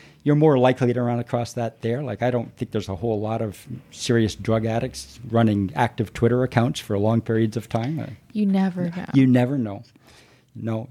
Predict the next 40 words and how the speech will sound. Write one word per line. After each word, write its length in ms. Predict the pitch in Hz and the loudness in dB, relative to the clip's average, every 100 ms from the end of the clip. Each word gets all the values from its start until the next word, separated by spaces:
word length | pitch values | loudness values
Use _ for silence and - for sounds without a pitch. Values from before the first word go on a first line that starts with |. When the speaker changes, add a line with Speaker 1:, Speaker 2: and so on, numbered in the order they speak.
| 123 | -6
Speaker 1:
yeah. 160 | 127 | -4
The 160 | 113 139 | 2 4
only, 440 | 160 160 147 143 | 6 6 4 2
<laughs> 60 | - | 0
the 140 | 127 | 0
only 180 | 208 160 | 2 2
experience 540 | 156 - 143 147 143 | 0 -2 0 0 0
I've 160 | 123 113 | -2 0
ever 220 | 131 151 | -2 -2
had 320 | 107 127 127 | -2 -2 -2
with 260 | 110 110 - - - - - - _ - | -2 -2 -4 -20 -20 -20 -20 -20 _ -20
sub-, 360 | - 135 127 - - - | -2 0 0 -4 -16 -6
I 60 | 110 | -4
was 140 | 110 | -4
gonna 100 | 170 | -4
say 160 | - 117 | -2 -2
substance 520 | - 131 120 117 - | 0 -2 0 -2 -2
abuse. 400 | 95 123 139 - | -2 2 2 0
I'm 80 | 104 | -2
not 180 | 123 - | -2 -2
sure 160 | 123 | -2
if 140 | 110 101 | -2 -4
abuse 340 | 95 127 262 | -4 -2 -2
Speaker 2:
I 40 | |
Speaker 1:
is 40 | 113 | -2
Speaker 2:
th-, 40 | 110 | 0
Speaker 1:
the 40 | 120 | 2
Speaker 2:
it 60 | |
Speaker 1:
right 40 | 127 | 2
Speaker 2:
might 80 | 123 | 2
Speaker 1:
word 60 | |
Speaker 2:
just 140 | 539 131 | 0 2
Speaker 1:
or 20 | |
Speaker 2:
be 80 | 415 | 0
Speaker 1:
not. 180 | 170 214 | 0 0
Speaker 2:
use. 400 | 220 170 - - - - 156 | -2 -2 -6 -12 -20 -6 2
Speaker 1:
I 100 | 185 | 4
had 300 | 180 160 135 | 4 2 0
use, 440 | 185 190 - - | 2 2 -2 -2
yes. 380 | 165 160 - | 2 2 0